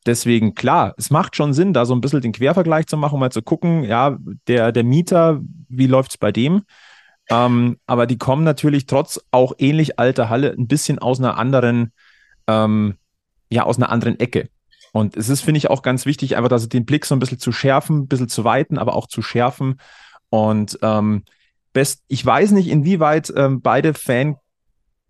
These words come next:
oder ja, Fangruppen, sage ich mal, so ein bisschen voneinander lernen oder vo-, oder gegenseitig antizipieren und sagen, "Hey, ich schau mir das andere auch mal an und vielleicht bleibe ich da auch hängen."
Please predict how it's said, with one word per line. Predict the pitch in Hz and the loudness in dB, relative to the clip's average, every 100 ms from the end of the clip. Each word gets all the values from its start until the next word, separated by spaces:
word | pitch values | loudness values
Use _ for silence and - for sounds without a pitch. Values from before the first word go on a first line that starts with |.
| _ | _
oder | 110 | 0
ja, | 123 117 | 2 2
Fangruppen, | - 123 131 156 151 156 | 0 -2 0 0 0 -2
sage | 120 110 | 0 0
ich | 135 131 | -2 0
mal, | 127 | 0
so | 123 123 | 2 0
ein | 117 | 0
bisschen | 135 127 | -2 -2
voneinander | - - 156 180 151 143 147 165 160 - | -4 -2 -2 0 0 0 2 4 2 0
lernen | 117 117 117 147 175 | 0 2 2 2 2
oder | 160 143 127 | 2 0 0
vo-, | - - - | -2 -6 -2
oder | 120 127 | 0 0
gegenseitig | 127 139 156 151 131 - | 0 -2 0 2 0 0
antizipieren | 131 147 131 - - 165 | -2 -2 -2 -4 0 0
und | 156 | 2
sagen, | 127 123 | 2 2
"Hey, | 127 | 2
ich | 131 - | 0 -2
schau | 131 | 0
mir | 127 | 0
das | 113 | 0
andere | 117 113 - | 0 0 0
auch | - | 0
mal | 151 - | 2 0
an | 127 | 0
und | 131 | 0
vielleicht | 113 | 0
bleibe | 123 120 | 2 0
ich | 120 | 0
da | - | 0
auch | 120 - | 0 0
hängen." | 110 127 | 0 0